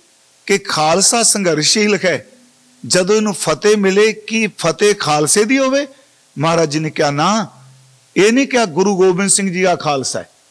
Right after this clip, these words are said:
ਕਦੀ ਧਿਆਨ ਨਾਲ ਸੁਣਿਓ, ਕਦੀ ਆਪਾਂ ਕਹਿੰਦੇ ਹਾਂ, "ਗੁਰੂ ਗੋਬਿੰਦ ਸਿੰਘ ਜੀ ਦਾ ਖਾਲਸਾ," ਆਪਾਂ ਤੇ ਸ਼ਬਦ ਹੀ ਵਰਤਦੇ ਹਾਂ, "ਵਾਹਿਗੁਰੂ ਜੀ ਕਾ ਖਾਲਸਾ,"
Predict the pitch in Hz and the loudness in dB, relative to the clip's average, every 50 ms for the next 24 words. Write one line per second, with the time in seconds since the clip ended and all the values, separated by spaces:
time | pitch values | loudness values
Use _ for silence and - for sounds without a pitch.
0 | _ _ _ _ _ _ _ _ _ _ _ _ _ - 175 180 196 185 - 208 | _ _ _ _ _ _ _ _ _ _ _ _ _ -2 0 0 0 2 2 2
1 | 190 175 151 156 180 196 190 - 190 165 151 135 110 98 - _ _ _ _ _ | 2 2 0 0 0 0 0 -2 -2 -2 -4 -6 -6 -8 -14 _ _ _ _ _
2 | _ _ _ _ _ _ _ _ _ _ _ - 190 190 185 202 190 180 - 196 | _ _ _ _ _ _ _ _ _ _ _ -2 0 2 4 2 2 2 0 -2
3 | 185 214 220 226 247 233 175 175 196 208 208 170 185 196 185 175 208 202 - 214 | 0 0 0 0 0 0 0 0 0 0 2 2 2 2 2 2 0 0 0 -2
4 | 208 202 180 202 202 185 - 180 180 185 180 180 - 190 170 - - _ _ _ | -2 -2 -2 -2 -2 -2 0 -2 -2 0 0 -2 -2 -4 -6 -8 -14 _ _ _
5 | _ _ _ - 165 170 170 - 202 208 196 196 - - 165 170 196 190 240 233 | _ _ _ -6 -4 -4 -2 -2 -4 -2 -2 -2 -2 -2 -2 -2 -2 -2 -2 -2
6 | 226 208 202 220 214 208 196 170 147 160 180 202 196 208 220 220 202 196 220 214 | -2 -2 -2 -4 -4 -4 -2 -2 0 0 0 0 0 -2 -4 -4 -4 -4 -6 -4
7 | - 226 214 208 - - 185 196 208 208 - 240 233 220 | -2 -2 -2 -2 -2 -4 -2 -2 -2 -2 -2 -4 -4 -6